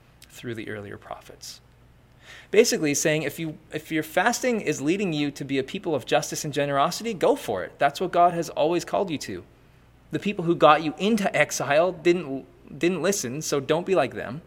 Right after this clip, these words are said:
But more important than fasting is being a people of justice. Don't let mourning the past and hopelessness of any future peace stop you from being a people of peace in the present.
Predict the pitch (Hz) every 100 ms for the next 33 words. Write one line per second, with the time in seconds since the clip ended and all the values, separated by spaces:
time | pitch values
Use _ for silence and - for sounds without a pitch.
0 | - - - - - _ - 170 233 294
1 | 247 - 160 143 - 180 233 - 113 107
2 | - - - 131 165 170 170 131 - 180
3 | 165 - 113 - 110 - - - - -
4 | - _ _ _ _ _ _ _ 165 202
5 | 226 160 143 143 165 190 175 151 - 143
6 | 165 110 120 - 165 170 - 165 139 -
7 | 165 185 - 196 196 175 - 147 - -
8 | 170 180 185 190 - 180 156 147 143 -
9 | - 185 180 185 156 - - 160 139 -
10 | 143 123 - - 131 107 95